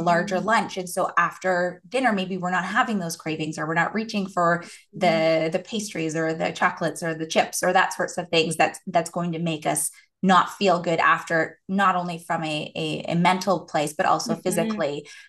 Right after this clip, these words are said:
Speaker 1: Um, if we're already in this place where we're, we're sort of gearing down, we're in that fall mode and we're trying to
Speaker 2: Mm-hmm.
Speaker 1: getting towards that cozy phase. So a real, a real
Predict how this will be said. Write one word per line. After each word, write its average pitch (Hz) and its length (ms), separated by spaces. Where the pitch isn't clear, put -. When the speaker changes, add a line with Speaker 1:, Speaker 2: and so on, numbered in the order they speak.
Speaker 1:
Um, 151 460
if 180 160
we're 190 160
already 175 340
in 165 100
this 156 160
place 160 260
where 156 320
we're, 165 180
we're 160 180
sort 175 240
of 165 120
gearing 170 340
down, 156 300
we're 160 100
in 165 140
that 160 220
fall 160 220
mode 156 300
and 156 140
we're 160 80
trying 226 380
to - 120
Speaker 2:
Mm-hmm. 202 140
Speaker 1:
getting 165 280
towards 160 340
that - 180
cozy 180 360
phase. - 360
So 156 220
a 208 60
real, 269 520
a 196 60
real 208 640